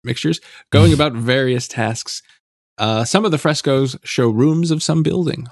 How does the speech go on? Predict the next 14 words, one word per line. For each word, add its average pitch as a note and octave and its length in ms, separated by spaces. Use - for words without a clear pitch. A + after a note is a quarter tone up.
a - 100
library A#2 480
filled B2 260
with B2 200
many B2+ 160
books B2+ 280
and C#3 140
scrolls, C3 540
the A2 100
door C3 380
of C3+ 100
a B2+ 40
torture D3 360
chamber, - 380